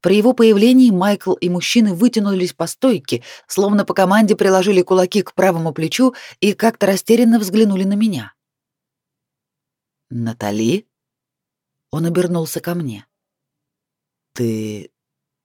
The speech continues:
ты демон?" произнёс с неверием. "Что? На себя посмотри!"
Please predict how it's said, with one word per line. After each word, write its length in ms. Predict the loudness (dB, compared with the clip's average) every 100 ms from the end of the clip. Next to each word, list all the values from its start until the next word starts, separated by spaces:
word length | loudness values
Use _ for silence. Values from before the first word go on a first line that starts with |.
| -2
ты 420 | 2 2 0 -4 _
демон?" 680 | -14 -2 2 4 4 2 -4 _ _ _ _ _ _ _ _ _ _ _ -10
произнёс 500 | -6 -6 -4 -4 -4
с 100 | -4
неверием. 600 | -4 -4 -4 -8 -16 -20 _ _ _ _ _ _ _ _ _ _ _ _ _ _ _
"Что? 540 | -10 -8 0 2 2 0 _ _ _ _ _ _ _ -4
На 160 | 0
себя 300 | 0 2 2 2
посмотри!" 600 | 0 0 0 -2 -4